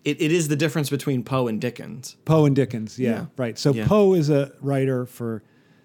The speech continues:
Speaker 2: cinema, and, and he, he was very clear that he thought you should never, ever, ever start writing a, a piece of, uh, fiction before you've already conceived of the end of it.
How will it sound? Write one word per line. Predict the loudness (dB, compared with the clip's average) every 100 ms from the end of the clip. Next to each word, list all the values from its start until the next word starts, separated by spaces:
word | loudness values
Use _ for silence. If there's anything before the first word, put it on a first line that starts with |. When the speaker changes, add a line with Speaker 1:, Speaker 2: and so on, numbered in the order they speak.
| _ _ -4
Speaker 2:
cinema, | 0 2 2 -2 -4
and, | -6 -6 -6
and | -6 -6 -10
he, | -4 -4 0
he | 0
was | 0 0
very | 2 2 0
clear | -4 -4 -2 -2
that | -6 -8
he | -12
thought | -8 -8 -8
you | -8
should | -6 -4
never, | -2 0 0 0 -2
ever, | -4 -6 -6 -6
ever | -8 -10
start | -8 -8 -8
writing | -6 -6 -6 -6 -8
a, | -10 -12 -14 _ _ _ _
a | -18
piece | -10 -8 -8 -10
of, | -12 -14 _ _ _
uh, | -14 -14 -18 _ _ _ _ _ _ _ _
fiction | -6 -6 -4 -6 -6 -6
before | -8 -6 -2 -2
you've | -2 -2 -4 -8
already | -10 -6 -6 -6
conceived | -8 -12 -8 -10 -8
of | -10
the | -12
end | -8 -8 -8
of |
it. | -12